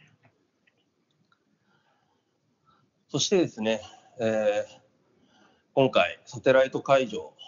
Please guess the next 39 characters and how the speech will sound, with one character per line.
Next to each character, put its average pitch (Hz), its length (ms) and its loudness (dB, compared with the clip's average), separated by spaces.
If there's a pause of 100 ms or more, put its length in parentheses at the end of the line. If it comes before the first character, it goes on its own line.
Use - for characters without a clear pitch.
(100)
に 104 160 -10
で - 80 -20
す - 140 -14
ね、 113 260 -2 (280)
え 104 240 -4
ー、 101 40 -18
協 110 160 0
力 104 460 -6 (140)
い - 60 -20
た 110 120 0
だ 107 100 2
い 104 100 -4
た 117 540 0 (100)
ジ 117 60 -10
ョ 107 100 -6
ー - 40 -12
ズ 107 100 -14
ユ 107 160 -6
ー 107 80 -10
ジ 107 220 -18
ー 98 80 -10
の、 123 400 2 (600)
え 101 180 0
ー、 104 40 -4
メ 107 100 -4
ン 107 100 -2
バ 90 280 -2 (240)
ー、 92 320 -12
え - 20 -2
ー、 - 20 -2
約 110 220 -6
百 107 260 -8
十 127 220 0
一 120 220 -4
名、 95 200 -4 (1000)
そ 120 60 -10
し - 140 -6
て、 131 280 4 (180)
え 120 40 -4